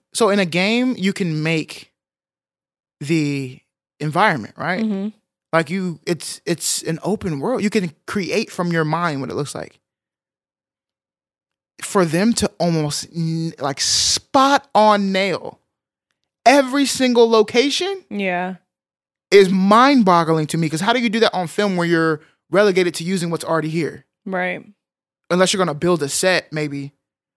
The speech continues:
Speaker 1: But I mean, spot on. The makeup, spot on.
Speaker 2: Yeah.
Speaker 1: Everything was spot on. And I was like,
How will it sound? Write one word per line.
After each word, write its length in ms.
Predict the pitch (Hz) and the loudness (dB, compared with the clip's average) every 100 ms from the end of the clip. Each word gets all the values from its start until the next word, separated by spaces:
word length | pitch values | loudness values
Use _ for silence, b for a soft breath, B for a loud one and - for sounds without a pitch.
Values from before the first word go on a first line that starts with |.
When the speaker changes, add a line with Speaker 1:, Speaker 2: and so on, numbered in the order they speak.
| _ | _
Speaker 1:
But 120 | 170 | 0
I 160 | 208 240 | 2 4
mean, 520 | 220 196 180 165 151 _ _ _ _ _ _ _ _ _ _ _ _ _ _ _ _ _ - | 2 0 -2 -4 -6 _ _ _ _ _ _ _ _ _ _ _ _ _ _ _ _ _ -4
spot 560 | - - - 277 277 - | 0 0 0 2 2 2
on. 380 | 214 220 147 143 _ _ _ _ _ _ | 4 4 2 -6 _ _ _ _ _ _
The 140 | 165 208 | 2 4
makeup, 640 | 175 240 226 302 - _ _ - | 4 2 2 0 -2 _ _ -10
spot 480 | - - 339 349 277 | -8 -4 -2 0 2
on. 340 | 294 302 220 | 2 2 0
Speaker 2:
Yeah. 280 | 208 120 208 - _ _ _ - | -2 -4 -8 -14 _ _ _ 2
Speaker 1:
Everything 420 | 277 320 269 269 | 2 2 0 0
was 140 | 226 | 0
spot 340 | - 208 214 - | 0 2 2 2
on. 260 | 180 165 139 | -2 -4 -4
And 100 | 165 | 0
I 60 | 196 | 2
was 140 | 208 | 2
like, 300 | 202 180 165 | 2 0 -2